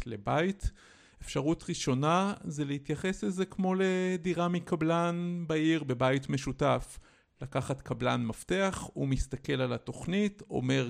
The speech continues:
כמה זה יעלה, ואנחנו משלמים לו את הסכום הזה. אם זה עלה יותר, זה בעיה שלו,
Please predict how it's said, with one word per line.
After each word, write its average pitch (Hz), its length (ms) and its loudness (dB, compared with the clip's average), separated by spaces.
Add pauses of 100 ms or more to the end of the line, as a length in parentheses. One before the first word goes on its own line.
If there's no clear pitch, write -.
כמה 131 260 2
זה 123 180 0
יעלה, 123 540 2 (920)
ואנחנו 135 640 2
משלמים 127 520 0
לו 131 100 0
את 127 180 -6
הסכום 117 960 -2
הזה. 220 280 2 (560)
אם 180 200 6
זה 135 200 4
עלה 127 200 6
יותר, 123 480 6
זה 117 160 0
בעיה 110 760 -2
שלו, 147 540 2